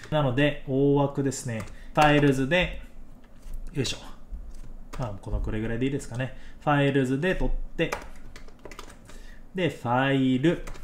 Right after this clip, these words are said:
で、一連の流れをですね、まとめます。その私の講座をご覧になっていただいている方はですね、この流れ、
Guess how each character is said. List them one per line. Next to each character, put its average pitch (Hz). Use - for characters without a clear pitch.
で、 175
一 147
連 190
の 185
流 185
れ 190
を 135
で 113
す -
ね、 110
ま 104
と 107
め 104
ま 101
す。 -
そ 131
の 120
私 156
の 196
講 185
座 180
を 143
ご 139
覧 156
に 156
な 165
っ 165
て 139
い 113
た 120
だ 120
い 123
て 127
い -
る 123
方 135
は 120
で 104
す -
ね、 101
こ -
の 127
流 123
れ、 120